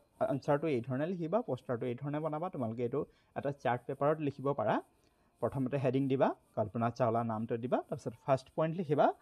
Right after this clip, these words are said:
"দ্য ফাৰ্ষ্ট ওমেন এষ্ট্ৰনট অফ ইণ্ডিয়া", এইটো লিখিবা। কল্পনা চাওলা মানে আমাৰ ভাৰতবৰ্ষৰ প্ৰথম গৰাকী মহিলা মহাকাশচাৰী আছিল। নেক্সট পইণ্টটোত তোমালোকে লিখিবা, "বৰ্ণ ইন নাইনটিন ছিক্সটি ওৱান ইন কাৰ্ণাল, হাৰিয়ানা।" তাৰমানে হাৰিয়ানাৰ কৰ্ণাল নামৰ ঠাইত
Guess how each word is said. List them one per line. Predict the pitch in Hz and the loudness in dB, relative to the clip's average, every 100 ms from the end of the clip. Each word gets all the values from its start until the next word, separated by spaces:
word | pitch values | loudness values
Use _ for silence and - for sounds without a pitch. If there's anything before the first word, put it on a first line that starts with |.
| - _ - | -12 _ 0
"দ্য | 135 139 - | 4 4 4
ফাৰ্ষ্ট | 208 226 - - - | 6 6 4 -4 -4
ওমেন | 127 120 123 | 0 2 2
এষ্ট্ৰনট | 120 120 - 117 143 269 - | -2 -4 -10 -4 -2 -2 -2
অফ | 120 - _ | -2 -2 _
ইণ্ডিয়া", | 135 98 92 - _ | -4 -2 -4 -6 _
এইটো | - 110 | -10 -8
লিখিবা। | 104 - 110 107 _ _ | -8 -8 -10 -10 _ _
কল্পনা | 110 107 131 | -4 -2 -2
চাওলা | 135 135 143 | 0 0 0
মানে | 151 | -4
আমাৰ | 175 139 185 | -4 0 0
ভাৰতবৰ্ষৰ | 220 120 110 104 123 - 180 | -2 0 -2 0 0 0 -6
প্ৰথম | 175 120 - 180 202 | -6 -8 -8 -8 -6
গৰাকী | 147 120 117 131 | -2 -2 -4 -6
মহিলা | 113 98 113 214 - - _ - | -6 -4 -2 -2 -2 -12 _ -2
মহাকাশচাৰী | 131 120 104 - 117 113 | 0 0 -4 -6 -8 -6
আছিল। | 113 - 113 - _ _ | -6 -6 -10 -12 _ _
নেক্সট | 127 160 - - _ | 2 2 0 -16 _
পইণ্টটোত | 123 127 117 | 0 2 -2
তোমালোকে | 120 110 110 | -2 -4 -2
লিখিবা, | 107 - 131 196 | -4 -2 2 2
"বৰ্ণ | 120 120 165 233 - | 4 4 6 2 -2
ইন | 160 | -2
নাইনটিন | 143 117 156 254 | 0 -2 -2 -4
ছিক্সটি | 302 147 - 135 | -2 -8 -4 2
ওৱান | 123 120 | 4 4
ইন | 113 107 | 0 -4
কাৰ্ণাল, | 113 101 113 285 - | -4 -2 0 -2 -4
হাৰিয়ানা।" | - 123 104 117 117 - - _ _ _ | -2 -2 -2 -6 -8 -12 -18 _ _ _
তাৰমানে | 107 107 160 339 _ _ | -6 -2 -2 -4 _ _
হাৰিয়ানাৰ | - 131 127 127 143 247 | -2 0 2 2 4 2
কৰ্ণাল | 311 143 127 135 | 2 4 4 4
নামৰ | 139 127 113 | 2 2 0
ঠাইত | - 180 | 0 -2